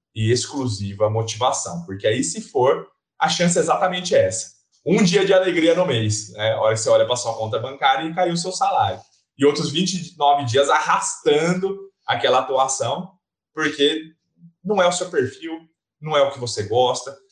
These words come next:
não é o que você se preparou pra atuar, né? Então, eu acho que isso deve pesar muito na escolha pra pessoa que tá ali se formando, pra ela decidir os rumos e os caminhos que ela quer seguir.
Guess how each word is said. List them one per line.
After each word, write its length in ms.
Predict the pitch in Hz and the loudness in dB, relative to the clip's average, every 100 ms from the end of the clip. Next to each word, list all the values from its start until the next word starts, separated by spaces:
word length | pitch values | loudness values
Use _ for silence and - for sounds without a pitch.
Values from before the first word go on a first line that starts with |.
| _ | _
não 180 | 127 127 | -4 2
é 60 | 123 | 2
o 80 | |
que 100 | 123 | 0
você 260 | 123 123 123 | -6 -6 -6
se 180 | 113 120 | -8 -2
preparou 600 | 131 - 117 104 98 98 | -2 2 2 2 -2 -4
pra 160 | 107 | -2
atuar, 460 | 107 - - 87 - - | -2 -4 -8 -8 -12 -10
né? 240 | 95 92 - _ | -8 -8 -10 _
Então, 420 | 95 90 101 101 101 _ _ _ _ - - | -10 0 2 2 -2 _ _ _ _ -20 -2
eu 100 | 117 | 0
acho 160 | 110 - | 0 0
que 80 | |
isso 120 | 117 - | -4 0
deve 200 | 120 - | -2 0
pesar 440 | 131 113 113 104 | -2 2 0 0
muito 280 | 110 139 127 | -4 -6 -8
na 100 | 107 | -8
escolha 560 | 104 104 101 98 - - - _ _ | -8 -4 -2 2 2 0 -20 _ _
pra 240 | - 101 95 | 0 0 0
pessoa 300 | 104 98 101 | -2 -4 -6
que 60 | |
tá 80 | 101 | -4
ali 140 | 95 101 | -4 -4
se 200 | 117 104 | -6 0
formando, 560 | 101 95 131 165 120 | 2 2 -2 -4 -4
pra 120 | - | 0
ela 120 | 117 120 | 0 2
decidir 640 | 135 135 120 110 127 131 _ _ _ | -2 -4 -6 -4 -4 -6 _ _ _
os 180 | 156 156 | -6 -4
rumos 260 | 117 120 120 120 | -4 -6 -6 -6
e 40 | |
os 80 | 127 | -4
caminhos 380 | 139 113 95 95 | -2 -2 -2 -2
que 80 | |
ela 240 | 98 104 104 _ - | 0 0 -4 _ -2
quer 180 | 90 | -2
seguir. 380 | 90 101 98 - | 0 -4 -10 -16